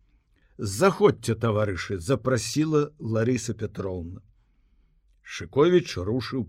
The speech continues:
першы, абмінуўшы разгубленага Тукалу. Павітаўся з сябрамі бюро.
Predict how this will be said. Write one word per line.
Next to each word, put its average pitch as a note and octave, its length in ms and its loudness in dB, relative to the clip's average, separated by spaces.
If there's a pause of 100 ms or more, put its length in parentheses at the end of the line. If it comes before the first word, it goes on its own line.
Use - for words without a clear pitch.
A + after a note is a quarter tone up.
першы, G#2+ 400 -4
абмінуўшы A#2 640 -2
разгубленага A2 800 -2
Тукалу. G2 540 -6 (1000)
Павітаўся D#3+ 600 4
з A#2+ 80 -6
сябрамі B2+ 600 2
бюро. G2 380 -2